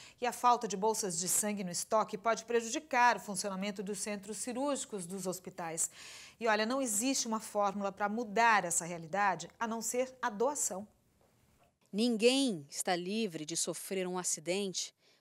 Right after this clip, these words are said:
Speaker 2: ou de passar por uma cirurgia, por um procedimento médico em que a transfusão seja absolutamente indispensável. Todo mundo sabe que doar sangue é muito importante.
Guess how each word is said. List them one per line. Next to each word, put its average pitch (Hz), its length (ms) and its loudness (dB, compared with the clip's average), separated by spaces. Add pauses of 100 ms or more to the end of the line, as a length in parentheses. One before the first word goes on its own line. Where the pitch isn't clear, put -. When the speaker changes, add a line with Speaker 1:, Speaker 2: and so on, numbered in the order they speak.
(100)
Speaker 2:
ou 151 220 -4
de - 100 -8
passar 170 360 -4
por 160 160 -6
uma 160 120 -8
cirurgia, 175 800 -2 (200)
por 165 100 -6
um 160 100 -8
procedimento 160 600 -8
médico 196 640 -2
em 160 160 -14
que 156 100 -8
a 143 60 -4
transfusão 202 760 -4 (340)
seja 175 360 -4 (140)
absolutamente 220 1120 -4
indispensável. 170 1080 -6 (140)
Todo 320 220 4
mundo 330 200 0
sabe 240 380 0
que 226 480 -8
doar 208 320 2
sangue 226 320 2
é 208 60 -2
muito 214 200 -6
importante. - 760 -8